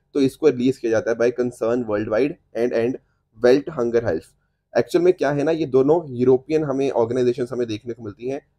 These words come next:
जैसे आप देख पाओगे वर्ल्ड हंगर हेल्थ क्या है, एक तरह की यहाँ पे प्राइवेट ऑर्गेनाइजेशन आपको जर्मनी में देखने को मिल जाएगी, उसी तरह से कंसर्न वर्ल्ड वाइड भी दुनिया भर में काम करती है ताकि जो हंगर है, इस तरह की चीज़ें हैं, वो दुनिया भर से हटाई जा पाए।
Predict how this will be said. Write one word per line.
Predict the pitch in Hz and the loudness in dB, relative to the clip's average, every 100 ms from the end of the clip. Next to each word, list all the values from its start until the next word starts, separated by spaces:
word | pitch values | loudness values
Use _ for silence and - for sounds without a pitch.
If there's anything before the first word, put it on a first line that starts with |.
| - | -4
जैसे | 113 123 | -2 2
आप | 120 | 0
देख | 117 113 120 | 0 -4 -2
पाओगे | 110 123 | 0 0
वर्ल्ड | 117 120 120 | 0 -2 -4
हंगर | 117 120 | -4 -2
हेल्थ | 113 120 | -4 -4
क्या | 117 | -8
है, | 123 139 - _ _ | -4 -6 -6 _ _
एक | 120 123 | 0 2
तरह | - 117 | 0 -2
की | 117 143 185 _ _ 117 | -2 -4 -6 _ _ -4
यहाँ | 117 | 0
पे | 127 | 0
प्राइवेट | - 110 127 131 | 2 2 2 2
ऑर्गेनाइजेशन | 117 120 117 117 | 0 2 -2 -2
आपको | 110 120 | -4 -4
जर्मनी | 113 107 120 | -4 -4 -2
में | 123 | -2
देखने | 113 117 117 | -4 -8 -10
को | 120 | -8
मिल | 110 | -6
जाएगी, | 110 113 160 - | -6 -6 -8 -10
उसी | - - | -12 -4
तरह | 117 | -4
से | 120 | -4
कंसर्न | 139 117 120 117 | -8 -10 -6 -6
वर्ल्ड | 113 110 | -4 -4
वाइड | 107 113 - | -4 -8 -4
भी | 160 _ _ 120 | -6 _ _ -2
दुनिया | 127 139 | 0 2
भर | 135 120 | 0 0
में | 120 | -2
काम | 113 113 | -2 -4
करती | 110 95 110 | -4 -10 -8
है | 131 | -8
ताकि | - 104 104 131 370 _ _ 113 | -4 -6 -6 -6 -6 _ _ -8
जो | 113 135 151 - _ _ - | 2 6 4 2 _ _ -2
हंगर | 131 135 139 | 0 2 2
है, | 113 107 104 _ - | 2 -2 -2 _ -6
इस | 143 | -4
तरह | 143 123 | 0 0
की | 120 | -2
चीज़ें | 127 123 117 | -4 -4 -2
हैं, | 113 139 - _ _ _ _ _ _ | -2 -4 -6 _ _ _ _ _ _
वो | 123 151 | 2 4
दुनिया | 180 135 135 | 6 4 4
भर | 120 | 2
से | - 160 | 0 -2
हटाई | 135 101 98 | 2 0 2
जा | 87 | -2
पाए। | 80 80 | -2 -8